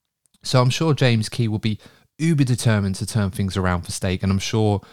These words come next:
the Stake team and everyone at Sauber and Audi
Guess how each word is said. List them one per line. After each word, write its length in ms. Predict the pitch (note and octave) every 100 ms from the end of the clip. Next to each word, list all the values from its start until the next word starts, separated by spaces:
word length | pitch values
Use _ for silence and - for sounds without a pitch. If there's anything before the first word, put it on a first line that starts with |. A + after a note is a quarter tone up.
| - _
the 60 | G#2+
Stake 360 | - A#2 A2+ -
team 360 | A2+ G#2+ G2+
and 100 | F#2
everyone 240 | G2 G#2+ G#2
at 60 |
Sauber 440 | - G#2 G#2 G2 G2+
and 100 | G2+
Audi 460 | G2 G2+ G2+ G2